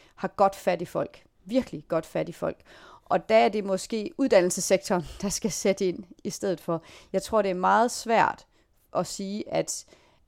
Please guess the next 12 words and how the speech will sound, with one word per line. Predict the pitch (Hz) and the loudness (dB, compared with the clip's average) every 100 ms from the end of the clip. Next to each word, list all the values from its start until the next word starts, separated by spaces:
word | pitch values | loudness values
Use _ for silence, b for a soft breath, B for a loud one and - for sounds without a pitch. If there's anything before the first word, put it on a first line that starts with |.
| _ _ - | _ _ -2
avisdækningen, | 175 220 214 - 175 175 185 170 165 160 | -2 -2 -8 -4 -6 -4 -6 -4 -4 -4
øh, | 156 156 151 156 143 - 156 | -4 -4 -4 -8 -10 -12 -14
påvirker | - 208 196 170 175 | -2 -2 0 -4 -2
der, | 185 165 | -2 0
eller | - 170 160 165 | -2 -4 -4 -6
T | 165 - | -8 -8
V-stationer. | 185 - - 180 170 | -10 -12 -12 -12 -12
Selvfølgelig, | - - 254 | -10 -4 -2
hvis | 214 170 | -2 -6
man | - | 0
bare | 156 180 - - | 4 2 0 -6
ukritisk | 247 - 202 160 - | -6 -2 -4 -4 -10